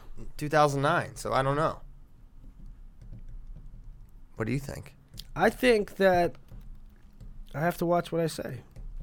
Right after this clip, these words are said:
Speaker 2: Or part of the reason you say, uh, Nebraska never, you don't have, the, Snyder's your best friend, uh,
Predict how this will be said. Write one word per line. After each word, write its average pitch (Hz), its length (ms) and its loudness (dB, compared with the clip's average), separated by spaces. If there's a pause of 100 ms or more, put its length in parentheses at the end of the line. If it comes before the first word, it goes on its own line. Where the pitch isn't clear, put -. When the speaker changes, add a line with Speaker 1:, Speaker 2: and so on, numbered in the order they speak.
(420)
Speaker 2:
Or 135 320 2 (720)
part 226 200 12
of 277 60 10
the 277 80 6
reason 226 280 6
you 196 60 6
say, 170 200 8
uh, 156 80 10
Nebraska 170 580 6
never, 156 400 4 (160)
you 165 140 4
don't 170 80 8
have, 170 160 6 (400)
the, 170 220 -2
Snyder's 254 360 10
your 214 80 4
best 220 220 12
friend, 214 200 10
uh, 180 100 6